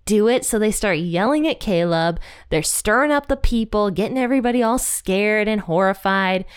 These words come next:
And they're exaggerating and lying and forgetting about God's promise. 'Cause what did God say at the very beginning of all this in verse one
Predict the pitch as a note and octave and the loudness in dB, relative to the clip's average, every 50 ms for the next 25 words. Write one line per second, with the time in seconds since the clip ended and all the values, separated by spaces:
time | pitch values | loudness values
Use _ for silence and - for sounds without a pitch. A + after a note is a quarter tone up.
0 | - - - - - - - G3 G#3 G#3 G#3+ G#3 G#3 G3+ G3+ - - G#3 G3+ F#3 | -20 -20 -20 -20 -18 -6 -2 0 2 2 2 2 2 0 0 0 -2 -2 0 0
1 | F#3 D#3 C#3+ E3+ E3+ E3+ F3+ F#3 F3 F3+ F#3+ F3 E3+ E3+ E3 D#3+ E3 E3 - E3+ | -2 -2 -2 -2 0 0 0 -2 0 0 0 0 0 0 0 -2 -2 -4 -4 -4
2 | F3 F3 E3+ E3 D#3+ D#3+ E3+ F3 F3 F#3+ G#3 A3 A3+ A3 G3+ G3 - - G3 F3+ | -2 -2 -2 -2 -2 -2 -2 -2 0 0 0 0 0 0 0 0 0 -2 -2 -2
3 | - E3+ E3+ D#3 F3+ F3+ F#3 G3+ G#3 G3 F3+ D#3+ E3 D#3 - - E3+ D3 D3+ D#3 | -2 -4 -2 -2 -2 0 0 0 0 0 0 0 0 -2 -2 -2 -2 -2 -2 -2
4 | - - - - C#4 D#4+ D4 E3+ - - - G#3 F3+ G3 C4 D#4 F#4 D#4 C#4+ D#4 | -4 -6 -2 0 0 0 0 -2 -4 -4 -4 -4 0 0 0 2 2 2 2 2
5 | D#4+ D#4 - - - D#4+ E4 B3 G#3+ G#3 A#3 A#3+ C4 B3+ A#3+ A#3 C4 B3+ A3 G3 | 0 0 0 -2 0 0 0 0 -2 -2 -2 -2 0 0 -2 -2 -2 -2 -2 0
6 | F#3 G#3 G#3+ G3+ E3 D3 - F3 E3+ E3+ F3+ F3+ - - F#3+ E3+ | 0 0 0 0 -2 -2 -2 -4 -2 -2 -4 -4 -4 -4 -4 -6